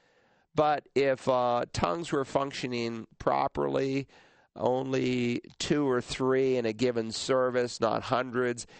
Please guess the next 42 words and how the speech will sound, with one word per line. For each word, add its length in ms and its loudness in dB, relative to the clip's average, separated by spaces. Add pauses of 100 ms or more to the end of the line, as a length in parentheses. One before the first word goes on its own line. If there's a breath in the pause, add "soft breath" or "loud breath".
(120 loud breath)
and 140 2
only 240 2
then 240 2
if 80 0
someone 300 -2
had 220 0
the 100 0
gift 280 -2
of 120 -2
interpretation, 1080 -2 (460 loud breath)
then 420 2
the 100 2
tongue 360 0
spoken 580 0
would 140 -2
be 120 2
understandable 1040 0
and 80 -4
the 60 -2
lost 420 0
man 380 0
could 460 -4 (440 soft breath)
understand 640 0
it. 140 -2
But 260 0
the 120 0
thing 300 -2
that 120 -2
you 140 -4
need 260 -4
to 80 -2
give 260 -2
priority 600 0
to 420 -4 (400 loud breath)
is 220 -2
the 100 0
preaching 800 0
of 160 -4
God's 400 0
word. 360 0 (240)
And 160 0
so 360 2